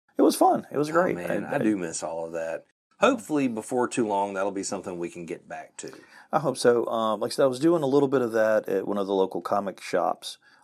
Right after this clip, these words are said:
Speaker 1: on Wednesday nights, and it was fun when I had people come out. Not so much fun when I didn't have people come out.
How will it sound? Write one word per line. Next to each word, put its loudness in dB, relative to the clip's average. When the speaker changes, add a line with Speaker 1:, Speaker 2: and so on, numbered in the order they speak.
Speaker 1:
on 2
Wednesday 0
nights, -6
and -10
it -2
was -2
fun 2
when 2
I -2
had -4
people -2
come -2
out. 4
Not 6
so -2
much 4
fun 2
when 0
I 2
didn't -2
have -2
people -6
come -6
out. -2